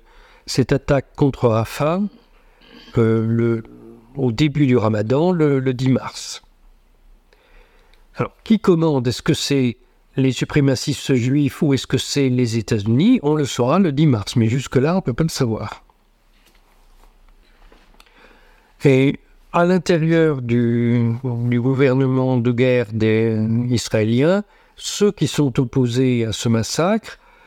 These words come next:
euh, sont intervenus en, en disant, par exemple, le général Benny Gantz a dit, euh, «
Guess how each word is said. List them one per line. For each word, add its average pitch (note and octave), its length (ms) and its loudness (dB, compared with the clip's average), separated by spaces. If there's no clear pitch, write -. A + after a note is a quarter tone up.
euh, B2 280 2
sont C#3+ 340 -2
intervenus C3 800 0
en, B2 440 0
en B2 180 0
disant, A#2+ 300 0
par A#2 120 -2
exemple, B2 240 2
le B2 180 -2
général C3 420 0
Benny A#2+ 260 0
Gantz E3 480 0
a B2+ 100 2
dit, E3 400 0
euh, « A#2+ 140 0